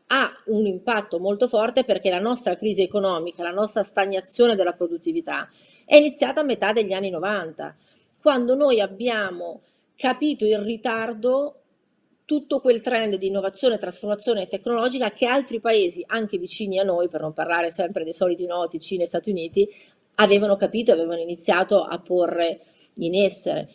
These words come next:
Quindi noi abbiamo iniziato a accumulare allora un ritardo, adesso questo ritardo è stato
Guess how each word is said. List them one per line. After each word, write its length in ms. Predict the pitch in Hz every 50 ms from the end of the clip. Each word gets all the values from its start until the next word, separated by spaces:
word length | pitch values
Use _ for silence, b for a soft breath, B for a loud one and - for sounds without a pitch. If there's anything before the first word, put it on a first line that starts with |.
| b b b
Quindi 240 | _ 285 254 240 240
noi 320 | 269 330 311 262 - - -
abbiamo 360 | - 202 220 208 262 240 220 220
iniziato 260 | 214 208 269 262 269
a 20 | 254
accumulare 520 | - 240 226 220 226 226 214 202 196 190
allora 540 | 180 185 196 208 226 240 226 208 196 180 170
un 100 | 170 165
ritardo, 760 | 175 175 170 - 160 135 139 135 160 170 180 196 220 247 b b b b b
adesso 480 | - 254 269 285 294 254 240 - 214 190
questo 240 | 190 196 - -
ritardo 360 | 202 196 - 220 214 208 196 185
è 40 |
stato 600 | 180 - - 214 185 175 170 - - 170 147 -